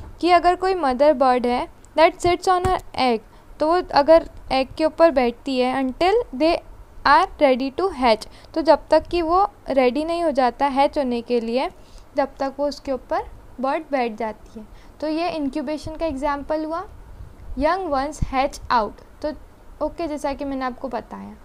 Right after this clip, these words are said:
On the other hand, in viviparous animal, तो जो viviparous animals होते हैं, majority of am-, mammals including human beings, तो जैसा कि एग्जांपल गिवन है ह्यूमन बीइंग्स का, ह्यूमन बीइंग्स are viviparous animal, जिसमें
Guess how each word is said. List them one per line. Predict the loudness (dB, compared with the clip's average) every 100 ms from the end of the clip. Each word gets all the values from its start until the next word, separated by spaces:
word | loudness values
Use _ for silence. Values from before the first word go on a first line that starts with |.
| -20 -10 -6
On | -4
the | 0 2
other | 2 0
hand, | 0 -4 -6 -8
in | -6
viviparous | -4 -4 -4 -2 -2 -2 -6
animal, | -6 -6 -8 -10 -8
तो | -6
जो | -4 -6 -6
viviparous | -8 -6 -6 -2 -2 -2 -4
animals | -6 -6 -6 -8 -6
होते | -8 -8 -12
हैं, | -12 -16 -20 -6
majority | -4 -2 -2 -2 -4 -4
of | -4
am-, | -4 -8 -6 -6 -8 -4
mammals | -2 -2 -4 -6 -6
including | -8 -6 -6 -6 -8 -12 -20 -18 -6
human | -4 -2 -2 -4
beings, | -6 -8 -8
तो | -2 -2 -2 -12 -18 0
जैसा | 0 2 -4
कि | -4 -6
एग्जांपल | -4 -4 -6 -6 -6 -6
गिवन | -4 -4 -6
है | -4
ह्यूमन | -4 -2 -4 -4
बीइंग्स | -6 -10
का, | -10 -12 -12 -20 -20 -20 -20 -20 -16 -14 -10
ह्यूमन | -10 -4 -2 0 -2 -4
बीइंग्स | -4 -4 0
are | 0
viviparous | 0 -2 -4 0 2 2 0
animal, | -4 -6 -6 -6
जिसमें | -8 -8 -6